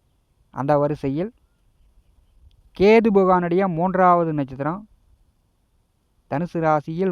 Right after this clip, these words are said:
முதல் நட்சத்திரமாக நான்கு பாதங்களும் அமர்ந்திருக்கிறது. இந்த மூல நட்சத்திரத்திற்கு செவ்வாய் பகவானுடைய கர்ம சாபம் உண்டு. மூல நட்சத்திர அன்பர்களுக்கு பலன்கள் காண்போம்.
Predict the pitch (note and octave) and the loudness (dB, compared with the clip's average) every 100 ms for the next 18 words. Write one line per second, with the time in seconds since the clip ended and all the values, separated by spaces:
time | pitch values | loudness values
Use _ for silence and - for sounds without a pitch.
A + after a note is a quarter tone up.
0 | D3 C#3+ E3+ E3+ D3 C#3+ C#3 C#3 F3 D#3 | -2 -2 -2 -2 -6 -6 -2 -2 -2 -2
1 | C#3+ D#3+ D3 C#3+ C#3 D3 D#3 C3+ C3+ C3 | -2 -2 -2 -2 -2 -2 -2 -4 -6 -8
2 | - A#2+ C#3 G#3 - _ _ _ _ _ | -8 -8 -8 -8 -12 _ _ _ _ _
3 | _ _ _ _ _ _ - C3+ C#3 D3 | _ _ _ _ _ _ -12 -6 -4 0
4 | F#3+ F#3 E3 D#3 D3+ C#3 C3+ A#2 E3+ G#3+ | 0 0 -2 -4 -4 -4 -8 -8 -8 -8
5 | _ _ _ _ _ _ _ _ _ _ | _ _ _ _ _ _ _ _ _ _
6 | _ _ _ - D3 G3 G#3+ F#3 F3+ E3+ | _ _ _ -4 2 6 6 4 0 0
7 | E3+ F#3+ F3 D#3+ E3 F3+ E3 D#3 D3+ E3 | 0 0 2 0 0 -4 -2 0 0 0
8 | D#3+ B2+ B2 - _ _ _ _ _ C#3+ | -2 -4 -6 -12 _ _ _ _ _ -2
9 | D#3 G#3+ G#3+ F#3+ F3 F3+ F3+ E3+ D#3 D3+ | 4 6 6 2 -4 -2 0 0 -2 -2
10 | C#3 - A3 - D3 D3+ D#3 D#3+ C3+ B2+ | -4 -6 -8 0 0 0 -2 -2 -2 -6
11 | A#2+ | -6